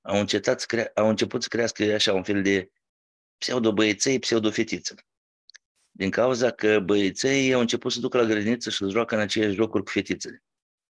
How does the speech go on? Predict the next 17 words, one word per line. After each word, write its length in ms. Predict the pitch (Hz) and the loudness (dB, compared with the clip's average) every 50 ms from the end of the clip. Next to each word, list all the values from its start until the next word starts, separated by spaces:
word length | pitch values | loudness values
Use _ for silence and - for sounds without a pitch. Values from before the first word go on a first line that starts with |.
| _ _ _ _ _ _ _ | _ _ _ _ _ _ _
Din 180 | - 85 98 98 | -6 -4 -2 -2
cauza 400 | 98 110 120 131 131 120 120 123 | 0 2 2 2 2 2 0 0
că 120 | 117 - | 0 0
băiețeilor 720 | 110 95 107 104 101 95 - - 127 131 123 123 123 113 | 0 0 2 2 0 0 -2 0 0 2 2 2 2 2
le 100 | 113 107 | 2 0
se, 180 | 104 - - 113 | -2 0 0 2
în 420 | 113 110 110 110 110 98 90 95 | 4 4 4 4 2 0 0 0
grădiniță 420 | 101 98 101 98 104 117 120 117 117 | 0 0 2 2 0 0 0 -2 -2
le 120 | 110 104 | -2 -2
se, 140 | 101 - 104 104 104 101 92 - 64 71 71 | -2 -2 0 0 2 2 2 2 0 0 0
îi 180 | 82 101 98 98 | 2 2 2 4
obligă 500 | 95 95 95 82 80 113 127 113 117 113 | 4 4 2 2 0 0 0 2 0 0
cumva 320 | - - 110 107 110 110 | 0 0 2 4 4 2
să 220 | 104 - - 104 | 2 2 0 2
aibă 400 | 101 101 110 110 95 107 107 98 - _ _ _ _ _ | 2 4 2 2 2 2 0 0 -2 _ _ _ _ _
aproape 440 | - - 110 - 123 123 120 - 110 | -6 -6 -2 0 0 0 0 -2 -2
că 280 | 110 - 110 110 107 | 0 2 2 2 2